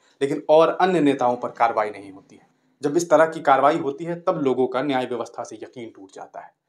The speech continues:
अगर मुफ्ती सलमान अजहरी के बयान पर गिरफ्तारी होनी चाहिए, अगर उनके इस बयान पर पासा एक्ट इम्पोज किया जाना चाहिए, तो फिर टी राजा सिंह पर कार्रवाई क्यों नहीं होती है? फिर कार्रवाई यति नरसिंहानंद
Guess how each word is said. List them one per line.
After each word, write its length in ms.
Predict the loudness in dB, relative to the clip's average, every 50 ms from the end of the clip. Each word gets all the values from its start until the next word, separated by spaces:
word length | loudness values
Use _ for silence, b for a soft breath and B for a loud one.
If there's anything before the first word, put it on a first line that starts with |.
| _ _ -8
अगर 140 | -6 -4 -4
मुफ्ती 240 | -6 -6 -8 -10 -6
सलमान 320 | -2 2 4 4 4 4
अजहरी 260 | 2 -2 -2 -4 -4
के 100 | -4 -4
बयान 400 | -4 0 2 2 2 2 0 0
पर 120 | -4 -6 -4
गिरफ्तारी 580 | -2 -2 -2 0 2 2 2 2 2 -2 -6 -8 b b b b b b _ 0 2
होनी 180 | 4 4 4
चाहिए, 440 | 2 2 2 0 0 0 -2 -2 -2
अगर 180 | 0 0 0 0
उनके 320 | 0 -2 -2 0 2 0
इस 200 | 0 0 -2 0 2
बयान 280 | 4 4 4 4 4
पर 100 | 2 0
पासा 420 | 2 4 4 4 4 4 4 2 2
एक्ट 160 | 2 0 -4
इम्पोज 320 | -8 -6 -4 -2 -2 -2 -4 -8 -10 _
किया 160 | 4 6 6 8
जाना 260 | 8 6 4 4 2
चाहिए, 340 | 0 -2 -6 -4 -4 -6 -6
तो 140 | -6 -8 -10
फिर 100 | -10 -14
टी 200 | -12 -8 0 4
राजा 260 | 4 4 6 4 2
सिंह 200 | 0 0 -6 -6
पर 80 | -6 -4
कार्रवाई 320 | 2 2 2 4 4 2
क्यों 260 | 2 0 -6 -6 -4 -2
नहीं 140 | -4 -4
होती 280 | -6 -12 -18 -18 -20 -20
है? 140 | -20 -20 -20 b b b b b b
फिर 200 | 0 0 0 4 6
कार्रवाई 320 | 6 6 8 8 6 6 6
यति 400 | 4 0 0 0 -4 -6 B B B B B
नरसिंहानंद 600 | -2 -2 0 2 2 4 4 4 4 4 2